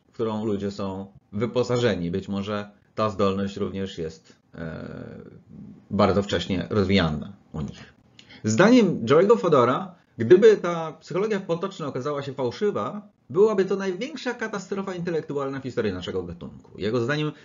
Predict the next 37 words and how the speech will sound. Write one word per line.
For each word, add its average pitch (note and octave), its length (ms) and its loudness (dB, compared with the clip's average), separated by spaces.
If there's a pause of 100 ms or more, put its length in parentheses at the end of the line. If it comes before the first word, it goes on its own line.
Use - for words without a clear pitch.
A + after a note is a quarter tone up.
(100)
psychologia E3+ 320 4
potoczna F3+ 320 -4
ma F3+ 200 -4 (180)
kolosalnie F3 760 2
duże G#2+ 340 -4
znaczenie. F2+ 460 -8 (760)
Niekoniecznie E4 520 -4
jednak C#4 300 0
jako G#3 360 0 (220)
czysty, - 340 -6
zdrowy C#3+ 320 4
rozsądek. - 680 -4 (400)
Bo B2+ 80 4
można C4+ 260 4
psychologię G#2 500 2
potoczną G2+ 580 -4 (320)
rozumieć D3 560 4
tak - 160 -4
naprawdę G#2+ 440 -4
na G2 100 0
kilka G2+ 260 -4
sposobów. E2 460 -10
I - 40 -20
to, F3+ 120 4
jak A3 180 4
ja C#3 100 0
to B2 100 -4
określiłem A2 460 -2
jako G2+ 180 -4
zdroworozsądkowe A2+ 760 2
rozumienie G2 360 0
zjawisk E2 300 -4
umysłowych, F#2 480 -6 (560)
przesądza B3 520 4
troszeczkę F3 420 2
za F2+ 120 0
dużo. D#2 260 -14